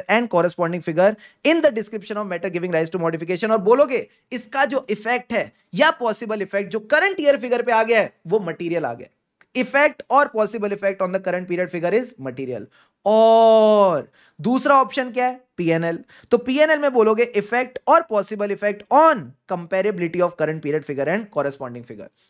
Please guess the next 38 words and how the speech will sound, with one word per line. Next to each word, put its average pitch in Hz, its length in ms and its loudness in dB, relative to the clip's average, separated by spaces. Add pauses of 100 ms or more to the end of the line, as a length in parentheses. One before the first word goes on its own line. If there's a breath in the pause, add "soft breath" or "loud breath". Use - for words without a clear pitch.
(220)
अब 294 140 2
सर 277 140 -4
एक 247 120 -8
बात 220 140 0
बताओ, 190 320 -8 (360 soft breath)
ये 226 180 0
तो 320 160 -2
तब 294 280 2
है 254 140 -2
जब 277 180 -2
पिछले 233 300 -6
साल 254 200 -2
गलती 202 420 -2
थी 294 260 -2 (800)
और 302 200 2
पकड़ी 180 280 -4
गई 185 180 -2
थी, 180 140 -12 (600 soft breath)
ये 285 180 0 (140)
तब 359 180 4 (100)
है 277 100 -2
जब 285 180 -4
पिछले 247 300 -12
साल 262 200 0
गलती 220 400 -2
थी 269 580 -2
और 302 240 4
पकड़ी 220 280 -8
गई 202 160 -4
थी। 220 140 -10
मान 190 260 -4
लो 226 140 -4
गलती 175 360 -6
पकड़ी - 320 -8
ही 208 160 -4
नहीं 196 160 -8
गई 127 140 -10
थी, 107 240 -20